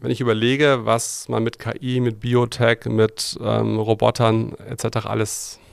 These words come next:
machen kann, dann, und sehe auch, was damit gemacht wird weltweit, habe ich das Gefühl,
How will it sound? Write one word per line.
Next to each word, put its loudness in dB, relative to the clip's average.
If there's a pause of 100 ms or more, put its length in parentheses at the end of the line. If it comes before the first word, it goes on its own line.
(280)
machen 2
kann, 2
dann, 2 (1000)
und -2
sehe 6
auch, 2
was 0
damit 0
gemacht 0
wird 2
weltweit, 2 (640)
habe 2
ich -2
das -4
Gefühl, -2